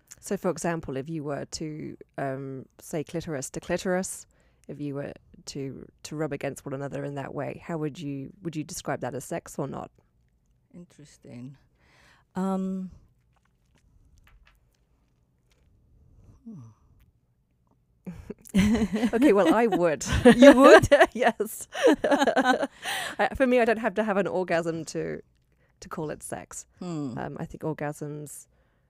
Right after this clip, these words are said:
Speaker 1: um, are, like, maybe one in five for me,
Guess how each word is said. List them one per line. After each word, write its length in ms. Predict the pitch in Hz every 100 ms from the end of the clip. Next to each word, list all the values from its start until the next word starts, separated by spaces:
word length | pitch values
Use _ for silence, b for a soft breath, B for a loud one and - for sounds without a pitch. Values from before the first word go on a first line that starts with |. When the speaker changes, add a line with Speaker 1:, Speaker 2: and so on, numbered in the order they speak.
| _ _
Speaker 1:
um, 360 | 147 143 139 135 _ _
are, 280 | 113 131 - -
like, 160 | 143 135
maybe 180 | 147 151
one 220 | 147 151
in 100 | 147
five 380 | - 147 147 185
for 140 | 214
me, 280 | 220 269